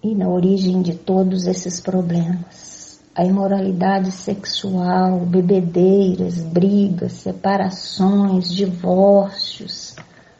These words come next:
abandono de filhos, de famílias, acidentes, violências, falências, tudo está ligado às obras da carne.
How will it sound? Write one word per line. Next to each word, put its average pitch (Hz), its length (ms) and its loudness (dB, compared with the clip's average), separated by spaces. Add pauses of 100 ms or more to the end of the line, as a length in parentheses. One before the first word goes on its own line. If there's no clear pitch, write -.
abandono 196 680 2
de 185 140 0
filhos, 196 1040 0
de 202 140 -2
famílias, 190 1300 0
acidentes, 185 1300 -2
violências, 196 1300 2
falências, 202 1400 -2 (1040)
tudo 240 600 -6 (280)
está - 320 -8
ligado 190 880 -2 (800)
às 175 300 -2
obras 175 380 -2
da - 120 -4
carne. - 480 -14